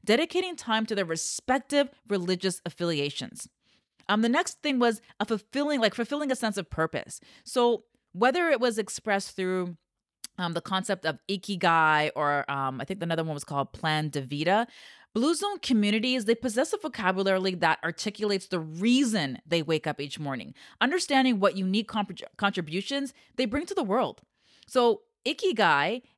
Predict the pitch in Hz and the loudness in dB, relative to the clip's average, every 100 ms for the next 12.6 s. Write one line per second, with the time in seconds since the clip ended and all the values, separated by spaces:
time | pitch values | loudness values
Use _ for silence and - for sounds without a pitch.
0 | _ 190 185 175 165 - - 208 202 214 | _ -2 0 0 -2 -8 -2 2 2 2
1 | 202 160 180 160 143 151 214 370 370 - | 0 0 0 2 2 2 0 2 2 0
2 | 311 285 - 190 196 196 196 180 - 180 | -4 -6 -2 0 2 2 0 -2 2 4
3 | 170 170 - 180 - 170 151 156 127 - | 4 0 -2 -2 -2 0 0 0 -4 -10
4 | - _ - - 170 170 - 190 180 220 | -20 _ -16 0 2 2 0 -2 2 2
5 | 269 247 202 175 202 180 170 160 170 156 | 2 2 0 -2 -2 -4 -6 -6 -6 -6
6 | 160 - 139 143 - 90 - _ _ - | -8 -6 -4 -4 -4 -6 -8 _ _ -8
7 | - 214 220 226 269 381 294 254 208 202 | 0 4 4 6 4 2 2 2 2 2
8 | 180 - 175 170 165 - _ _ 139 143 | 0 -2 0 0 0 -6 _ _ -8 2
9 | 208 226 247 226 190 165 185 - - 175 | 4 4 2 2 0 0 -2 -2 -6 -6
10 | - - 170 160 151 139 139 131 - 131 | -8 -12 -10 -8 -6 -6 -6 -8 -14 -20
11 | _ _ _ _ _ _ - 220 214 330 | _ _ _ _ _ _ -2 2 2 0
12 | 370 - 208 170 139 175 | -6 0 0 0 -4 -6